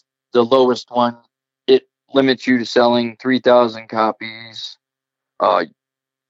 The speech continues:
you can't put it on the radio. You can only shoot one music video. But with the exclusive rights, you know, you can sell unlimited copies. I can perform, perform the song.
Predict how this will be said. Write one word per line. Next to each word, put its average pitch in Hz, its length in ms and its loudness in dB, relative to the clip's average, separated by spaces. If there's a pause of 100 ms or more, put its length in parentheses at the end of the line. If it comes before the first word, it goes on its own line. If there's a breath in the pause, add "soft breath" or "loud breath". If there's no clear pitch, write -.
(160)
you 131 140 2
can't 151 300 0
put 156 140 2
it 143 80 4
on 143 120 2
the 135 100 -4
radio. 131 400 2
You 123 180 -2
can 127 140 -8
only 127 180 -4
shoot 123 260 -8
one 127 260 -2
music 120 340 -4
video. 120 540 2 (800)
But 160 180 0
with 151 280 2
the 127 120 4
exclusive 139 640 2
rights, 139 420 2
you 127 120 -2
know, 123 200 -4
you 117 160 -18
can 117 100 -20
sell 117 340 -4 (100)
unlimited 143 600 -4
copies. 127 680 0
I 123 100 -4
can - 140 -20 (100)
perform, 127 600 -4 (520)
perform 160 440 0
the 139 80 -2
song. 143 500 0